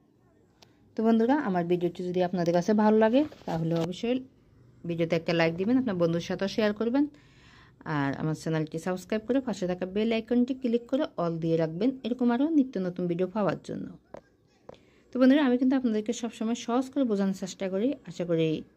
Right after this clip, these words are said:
আজকের ভিডিওটি শেষ পর্যন্ত দেখলে আপনি খুব সহজে শিখে নিতে পারবেন। যে কোনো ভিডিও আপনি শুরু থেকে যদি শেষ পর্যন্ত দেখেন, দেখবেন খুব সহজে শিখে নিতে পারবেন।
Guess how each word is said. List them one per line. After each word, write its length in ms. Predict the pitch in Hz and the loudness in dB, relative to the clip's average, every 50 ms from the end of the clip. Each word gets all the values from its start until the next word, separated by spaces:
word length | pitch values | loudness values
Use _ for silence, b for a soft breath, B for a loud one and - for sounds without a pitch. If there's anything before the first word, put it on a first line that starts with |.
| _ _ _ - | _ _ _ -14
আজকের 260 | 175 170 - - 208 202 202 | -14 -10 -6 -6 -4 -2 -2
ভিডিওটি 340 | 208 190 202 190 196 - 247 254 | 0 0 0 0 0 -2 -2 -2
শেষ 100 | 254 214 - - | -2 -4 -4 -4
পর্যন্ত 240 | 190 180 190 185 185 170 | -6 -4 -2 -2 0 2
দেখলে 200 | 170 160 - 196 202 196 | 0 0 0 -2 -4 -2
আপনি 120 | 214 214 214 - | -4 -6 -6 -6
খুব 120 | - 247 254 - | -6 -8 -6 -4
সহজে 320 | 254 240 233 220 220 277 311 - b b b b b b b b | -4 -2 -2 -2 -2 -4 -4 -6 b b b b b b b b
শিখে 240 | - - 208 - 160 151 | -6 -4 -2 0 0 0
নিতে 160 | - - - - | 0 -2 -6 -10
পারবেন। 220 | 170 165 160 165 180 190 202 | -10 -10 -8 -6 -2 2 4
যে 60 | 254 262 262 | 4 4 4
কোনো 140 | 277 285 302 269 | 4 4 6 4
ভিডিও 240 | 254 233 214 240 247 240 226 | 4 2 2 2 2 2 2
আপনি 220 | 233 - 190 190 190 185 185 196 b b b b b b - | 0 -2 -2 -2 -2 -4 -6 -10 b b b b b b -8
শুরু 200 | - 240 226 214 208 | -4 -4 -2 -2 -2
থেকে 160 | 220 208 202 202 196 | -2 -2 -2 -2 -2
যদি 120 | 196 190 190 - | -2 -2 -2 -2
শেষ 120 | - 202 196 - | -4 -4 -4 -4
পর্যন্ত 280 | - 185 180 185 185 180 190 180 180 | -6 -6 -4 -4 -4 -2 -2 0 2
দেখেন, 240 | 180 175 180 - 220 214 196 | 0 0 0 -2 -4 -2 -2
দেখবেন 220 | 165 165 175 180 170 - | -4 -4 -4 -6 -8 -8
খুব 140 | - 208 196 196 - - | -6 -8 -8 -8 -8 -6
সহজে 280 | - 214 208 208 220 226 220 | -4 -2 -2 0 -2 -2 -2
শিখে 180 | - 202 185 175 165 | -4 -2 -2 -2 -2
নিতে 140 | 160 165 160 160 | 0 -2 -2 -4
পারবেন। 300 | 165 170 170 165 175 233 | -4 -6 -6 -4 -4 -4